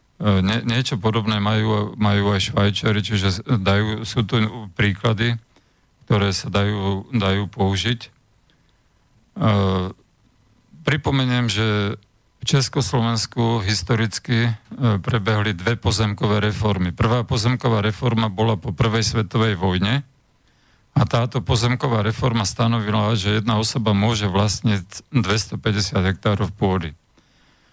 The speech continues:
Čiže vlastne sa, ako keby zlikvidoval sa šlachtický stav, áno, zemepáni a tak ďalej, e, týmto pádom padlo.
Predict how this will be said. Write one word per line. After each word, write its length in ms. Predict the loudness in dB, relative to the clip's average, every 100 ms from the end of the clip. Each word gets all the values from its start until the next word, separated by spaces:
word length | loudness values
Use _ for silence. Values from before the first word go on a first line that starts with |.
| _ -6
Čiže 280 | -2 0 0
vlastne 360 | 0 0 0
sa, 400 | 2 0 0 -2 -2
ako 240 | -2 -2 0
keby 240 | 0 0
zlikvidoval 720 | 0 -2 0 0 2 2 0
sa 160 | 0 -2
šlachtický 640 | 0 0 0 -2 -2 0
stav, 400 | 0 0 0 2
áno, 240 | 2 0 2
zemepáni 720 | 2 0 0 0 2 2 2
a 80 | 0
tak 160 | -2
ďalej, 400 | 0 2 4 2
e, 40 | -2 _ _ _ 0 2 2 0
týmto 320 | 0 0 0
pádom 400 | 0 2 2 0
padlo. 400 | 0 0 2 2